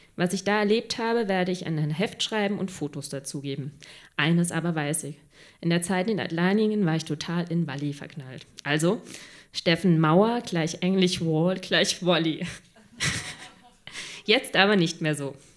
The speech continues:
Er glaube ich auch in mich, aber keiner traut sich zu fragen, <laughs> ob er sie mit ihm geht, weil Walli sowieso abgehen muss. In Altleiningen war es auf jeden Fall super, toll, schön.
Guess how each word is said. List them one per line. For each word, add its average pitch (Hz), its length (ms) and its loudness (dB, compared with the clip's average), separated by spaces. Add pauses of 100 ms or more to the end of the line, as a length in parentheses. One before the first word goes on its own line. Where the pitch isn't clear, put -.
(380)
Er 196 100 2
glaube 233 300 2
ich 269 160 0
auch 202 100 0
in 185 140 4
mich, 240 300 0
aber 175 180 0
keiner 190 340 0
traut 180 320 -2
sich 175 200 -6
zu 175 100 -8
fragen, 196 540 -4 (220)
<laughs> - 240 -16
ob 175 280 -2
er 190 200 6
sie 190 160 0
mit 175 180 0
ihm 180 160 0
geht, 143 320 -2 (360)
weil 165 200 2
Walli 180 260 8
sowieso 170 460 6
abgehen 151 380 -2
muss. 143 260 -6 (1120)
In 208 120 2
Altleiningen 185 520 4
war 165 100 4
es 170 100 0
auf 170 140 -4
jeden 180 200 -4
Fall 196 240 0
super, 214 440 -4
toll, 151 360 -2
schön. 143 320 -6